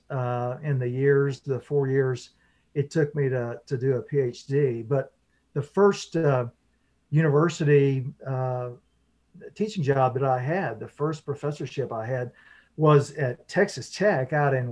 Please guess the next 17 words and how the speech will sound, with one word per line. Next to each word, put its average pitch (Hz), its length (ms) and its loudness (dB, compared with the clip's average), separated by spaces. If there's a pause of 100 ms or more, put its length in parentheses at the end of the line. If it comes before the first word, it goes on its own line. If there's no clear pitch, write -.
West 160 320 0
Texas. - 480 -14 (580)
And 135 180 0
so 143 340 2
I 147 140 4
spent, 170 600 -4
um, 127 540 -2 (180)
fourteen 180 500 -2
years, 147 640 0 (460)
uh, 123 260 -4
first, 170 500 -4
uh, 147 180 0
university 147 580 -2
job 120 340 -2
was 120 220 -2
in 139 240 -4
Lubbock. 123 600 -4